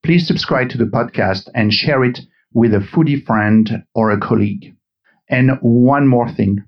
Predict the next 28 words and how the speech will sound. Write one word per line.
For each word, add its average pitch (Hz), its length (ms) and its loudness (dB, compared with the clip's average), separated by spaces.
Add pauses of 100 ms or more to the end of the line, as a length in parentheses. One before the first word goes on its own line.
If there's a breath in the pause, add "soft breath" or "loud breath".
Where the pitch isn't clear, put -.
(140)
please, 170 300 2
please 131 300 0
rate 131 320 0
and 131 180 2
review 107 340 0
the 107 100 0
podcast 101 640 -6 (120)
on 117 120 2
your 110 140 2
phone 107 440 0
app. - 240 -8 (400)
In 151 180 2
two 190 240 0
weeks, 131 340 0
do 139 140 0
not 170 260 0
miss 165 280 0
the 135 200 -2
episode 113 600 0 (200 loud breath)
with 123 160 2
Chef 160 320 -4
Mark 127 460 0
Welker 120 680 -2 (240)
on 127 140 2
my 110 140 2
podcast, 110 600 -6
Flavors 104 440 0
Unknown. 90 480 0